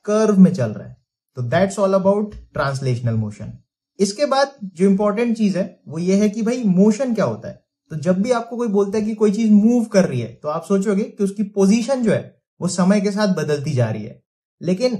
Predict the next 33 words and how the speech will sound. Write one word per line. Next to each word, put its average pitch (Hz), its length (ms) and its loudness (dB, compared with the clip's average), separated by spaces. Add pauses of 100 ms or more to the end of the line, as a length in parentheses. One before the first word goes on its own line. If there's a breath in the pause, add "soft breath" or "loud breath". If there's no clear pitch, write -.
(140)
actually 226 400 -2
में 240 120 0
ये 202 200 2
भी 220 160 0
बहुत 190 260 0
ज्यादा 202 220 0
सही 190 300 4
नहीं 185 200 8
है, 131 120 -2 (260)
क्योंकि 175 200 -4
अगर 226 160 -4
आप 226 120 -6
सोचोगे 233 460 -4
कि - 800 -8
मोशन 196 460 2
जो 240 120 -2
है 123 200 0
वो 180 100 -2
एक 240 180 -4
relative 190 440 2
चीज 127 300 -4
है, 98 100 -10 (240)
ठीक 165 120 -10
है, 208 320 -4 (100)
everything 190 600 2
is 190 120 2
relative 139 440 -2
मैं 120 200 0
बोलता 113 260 -6
हूँ। 107 140 -6 (440)
ऐसा 143 200 -4
क्यों 226 260 -2
है? 247 40 -2